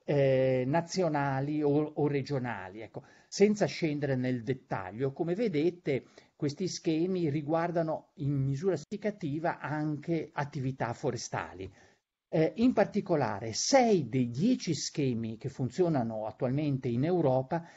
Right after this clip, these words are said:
interessano investimenti forestali e in prevalenza, quando parliamo di investimenti forestali, parliamo della tipologia più semplice, che è quella di piantagioni.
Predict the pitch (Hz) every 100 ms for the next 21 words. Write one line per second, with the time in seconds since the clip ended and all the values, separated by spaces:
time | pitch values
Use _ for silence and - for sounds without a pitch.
0 | - 190 214 226 208 170 170 202 180 180
1 | - 156 _ - 143 135 147 139 127 123
2 | - 92 82 90 92 _ _ _ 180 208
3 | 190 180 190 - 208 208 202 190 208 220
4 | 208 220 208 202 156 147 151 151 165 135
5 | 123 123 131 139 160 170 165 127 156 170
6 | 175 139 156 165 147 143 151 143 131 -
7 | 139 147 139 156 147 143 135 180 170 123
8 | 120 107 123 175 165 160 151 147 143 160
9 | 143 139 135 120 113 104 101 90